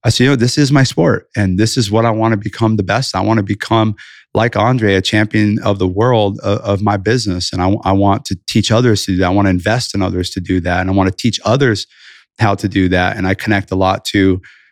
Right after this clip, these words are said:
the example piece in, in being a young Hispanic entrepreneur and saying, "How can I create that framework? How many Hispanic billionaires can you point to?" Most people point to Steve Jobs, and they point to X Y Z, right? And Elon Musk and Jeff Bezos.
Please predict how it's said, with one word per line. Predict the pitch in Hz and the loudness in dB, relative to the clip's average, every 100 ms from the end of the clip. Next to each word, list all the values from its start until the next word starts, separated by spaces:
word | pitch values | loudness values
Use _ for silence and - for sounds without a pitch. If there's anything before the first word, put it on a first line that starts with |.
| _ - | _ -4
the | |
example | 104 95 110 123 120 92 | -2 0 0 0 -2 -2
piece | 101 90 90 - | 0 0 0 -2
in, | 98 92 - | -2 -2 -2
in | 95 85 | -2 2
being | 101 98 | 2 2
a | 92 | 2
young | 90 95 92 | 2 0 0
Hispanic | 92 - 104 95 92 | -4 -4 0 0 0
entrepreneur | 90 87 - 98 131 | -4 -4 0 2 4
and | 101 | 2
saying, | 90 104 98 87 - - - | 0 -2 -2 -4 -10 -20 -8
"How | - 110 | -2 -2
can | - 101 | 0 -2
I | |
create | 98 - 90 | -2 -2 -2
that | - - | -4 -8
framework? | - 110 104 87 | -4 0 0 -2
How | - 98 | 0 2
many | 98 95 | 4 2
Hispanic | 95 - - 95 87 | 0 -4 -4 -2 -2
billionaires | 98 95 92 90 87 | -2 0 0 -2 -4
can | - | -4
you | 90 | -4
point | - 113 101 | -2 -2 0
to?" | 87 | -2
Most | 87 90 - | -2 -2 -2
people | 95 | -2
point | 85 92 - | -2 -4 -4
to | |
Steve | 87 - 98 87 | -8 -4 -4 -2
Jobs, | 110 110 110 104 - | 0 0 0 -4 -6
and | |
they | 87 | -10
point | 87 98 90 | -6 -4 -4
to | 95 - - - - | -6 -8 -16 -10 -6
X | 107 - | -6 -2
Y | 95 | -2
Z, | 90 101 85 | 0 0 0
right? | 85 92 | -2 -4
And | - 92 85 | -2 -2 -2
Elon | 107 101 90 | 0 0 0
Musk | 98 104 104 101 - | 2 2 2 -2 -6
and | 85 - - - | -12 -14 -20 -14
Jeff | - 87 - | -4 -4 0
Bezos. | 110 104 101 101 98 | 2 2 2 2 0